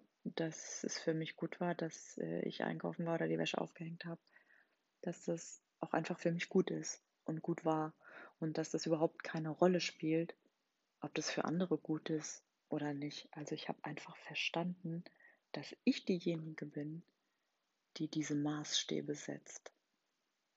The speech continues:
Und das war irgendwie die gute Nachricht, weil ich dann auch diejenige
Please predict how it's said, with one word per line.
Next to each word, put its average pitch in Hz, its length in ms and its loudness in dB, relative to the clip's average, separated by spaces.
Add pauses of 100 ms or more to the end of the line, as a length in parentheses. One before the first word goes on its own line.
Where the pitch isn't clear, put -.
(140)
Und 147 140 4
das 156 180 -2
war 156 160 2
irgendwie 151 580 -2 (120)
die 151 120 -2
gute - 280 -8
Nachricht, - 560 -8 (840)
weil 143 180 4
ich 143 100 0
dann 151 180 0
auch 147 140 -2
diejenige 147 800 -2